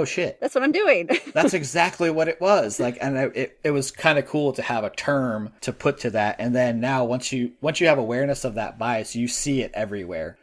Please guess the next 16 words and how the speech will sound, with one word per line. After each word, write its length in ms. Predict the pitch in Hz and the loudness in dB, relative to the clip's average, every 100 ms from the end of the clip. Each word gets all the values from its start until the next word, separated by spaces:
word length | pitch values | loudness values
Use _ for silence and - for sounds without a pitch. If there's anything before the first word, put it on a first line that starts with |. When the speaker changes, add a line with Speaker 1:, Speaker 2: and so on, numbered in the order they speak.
| _ - | _ -6
Speaker 1:
And 220 | 123 135 | -4 0
not 220 | 180 208 | 2 2
just 180 | 156 - | 0 0
in 140 | 135 | 0
religion, 560 | 101 98 120 85 82 - - | 0 -2 -2 -4 -10 -14 -12
you 100 | 110 | -8
know, 180 | 98 92 | -4 -4
it, 180 | 98 - | -4 -6
you 160 | 113 | -4
see 240 | 131 - 123 | -4 -2 -2
people 300 | 123 117 107 | -4 -6 -4
using 320 | 110 104 101 | -4 -6 -8
confirmation 640 | - 107 95 101 98 95 | -8 -8 -8 -8 -8 -6
bias 440 | 101 101 95 - - | -4 -2 -4 -6 -6
in 160 | 120 104 - | -6 -4 0
all 480 | 113 113 110 104 | 4 4 2 -4